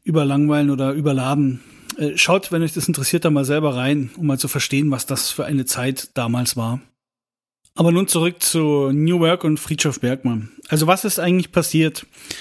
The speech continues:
Fritjof Bergmann, ich hatte eingangs erwähnt, dass es noch jene Zeit des Sozialismus war und auch des Kapitalismus. Und Fritjof Bergmann ist Mitte der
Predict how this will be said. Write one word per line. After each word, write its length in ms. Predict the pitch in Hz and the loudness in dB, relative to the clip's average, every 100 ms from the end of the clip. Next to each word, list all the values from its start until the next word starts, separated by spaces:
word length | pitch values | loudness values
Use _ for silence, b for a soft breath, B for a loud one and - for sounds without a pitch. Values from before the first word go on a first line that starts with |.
| B B | B B
Fritjof 380 | 185 170 175 | -2 0 0
Bergmann, 600 | 143 165 202 208 196 214 214 _ | 2 2 2 0 0 -4 -8 _
ich 100 | - | -6
hatte 180 | 160 143 | -2 2
eingangs 360 | 156 160 165 | 2 4 0
erwähnt, 600 | 156 143 151 160 151 135 | 0 2 2 0 -4 -6
dass 180 | 156 151 | -4 -4
es 160 | 147 - | -2 -2
noch 160 | 151 | 0
jene 220 | 139 151 147 | 0 0 0
Zeit 400 | - 139 139 135 135 | -2 0 -2 -2 -6
des 180 | 135 135 | -4 -4
Sozialismus 800 | - 147 165 - 160 208 196 - | -4 -2 0 0 0 0 -2 -2
war 240 | 175 180 185 B _ _ _ _ _ B B - | -2 -2 -4 B _ _ _ _ _ B B -2
und 320 | 160 160 160 | 0 0 0
auch 160 | 156 - | -2 0
des 160 | 143 | -2
Kapitalismus. 840 | - 160 208 190 196 190 196 214 - B B B - | 0 -2 0 0 2 0 -2 -4 -8 B B B -4
Und 140 | 143 | -4
Fritjof 400 | - 185 180 151 | 0 0 0 0
Bergmann 440 | 139 151 156 156 147 | 0 0 2 0 2
ist 300 | 147 - 135 | -2 -2 2
Mitte 420 | 143 208 - 170 | 2 2 2 0
der 500 | 156 151 151 147 | 2 2 2 0